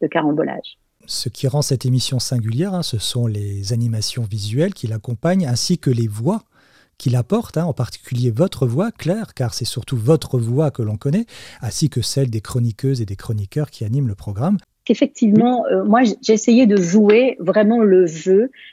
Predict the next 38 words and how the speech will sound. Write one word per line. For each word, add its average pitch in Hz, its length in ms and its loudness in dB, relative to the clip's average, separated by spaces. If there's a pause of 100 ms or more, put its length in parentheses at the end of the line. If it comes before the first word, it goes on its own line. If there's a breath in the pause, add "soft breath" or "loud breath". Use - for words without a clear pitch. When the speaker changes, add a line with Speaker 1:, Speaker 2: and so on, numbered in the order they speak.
(120)
Speaker 1:
d'une 190 680 4
télévision, 208 1080 2
euh, 190 220 4
supranationale, 185 1000 0 (320 loud breath)
c'est-à-dire 208 440 4
une, 196 240 4
une 196 100 -2
télévision 190 440 2
qui 214 140 -2
n'est 190 120 2
ni 190 140 2
française 202 520 0
ni 180 140 0
allemande, 165 680 0 (300 loud breath)
mais 180 80 4
qui 185 120 0
s'adresse 208 360 0
à 202 80 -2
tout - 160 -2
le 175 80 -2
monde. 160 360 -4 (300 loud breath)
Et 180 80 2
donc, 220 160 6
je 196 120 4
ne, 190 120 2
euh, 170 600 2
et 214 100 2
donc, 220 140 6
je 202 80 6
ne 208 120 6
voulais 220 440 4
pas 180 300 2 (120)
incarner 214 480 2
le 190 60 2
programme 214 640 0 (300)
par 190 160 0
un 190 100 -4
visage 170 640 0